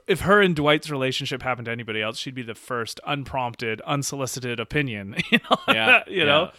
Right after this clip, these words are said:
Speaker 1: And yet, because she's also afflicted with these things, I don't know, it's in some weird way, they just made it so that that actually makes me like her more.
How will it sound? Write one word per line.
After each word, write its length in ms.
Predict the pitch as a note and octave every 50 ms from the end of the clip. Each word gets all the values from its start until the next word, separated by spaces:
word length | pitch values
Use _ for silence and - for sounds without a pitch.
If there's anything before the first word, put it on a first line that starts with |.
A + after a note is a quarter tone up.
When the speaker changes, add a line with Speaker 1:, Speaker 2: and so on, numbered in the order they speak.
| - - - _ - _
Speaker 1:
And 180 | - D#3 D#3 D#3+
yet, 260 | D#3 D3 C#3+ C#3 -
because 300 | - D3 - - D#3 C#3+
she's 240 | - - D3 B2+ C3
also 280 | B2+ C3 - - C3+
afflicted 460 | A#2+ G#2 - - F3 F3 - - D3+ C3
with 180 | B2 A#2+ -
these 200 | - A#2 G#2+ -
things, 420 | - A#2+ A#2 A2 A2+ A2 G#2 - - _ _ _ _ _ _ _ _ _ _ _
I 80 | D#3+
don't 120 | F3+ G#3+ A#3
know, 180 | B3+ A3 C3+
it's 260 | G#2 G2+ - - - -
in 200 | - F#3 C#3+ C3
some 280 | - - D3+ D3 C3+ B2
weird 260 | C3 D3 E3 F3+ F3
way, 280 | E3 D#3+ E3 F#3 G3 G#3
they 120 | F3+ C#3+
just 220 | A#2+ B2 A2+ A#2+ C3
made 240 | B2+ C3 C#3 C#3+
it 100 | D3 D3+
so 80 | - -
that 180 | C3 B2+ B2 -
that 100 | B2 B2+
actually 340 | B2+ C3 C3 - - C3
makes 160 | B2+ A#2+ - -
me 80 | A#2
like 280 | A2 A#2+ A#2 D3 C#3+ -
her 120 | - -
more. 260 | - - - - -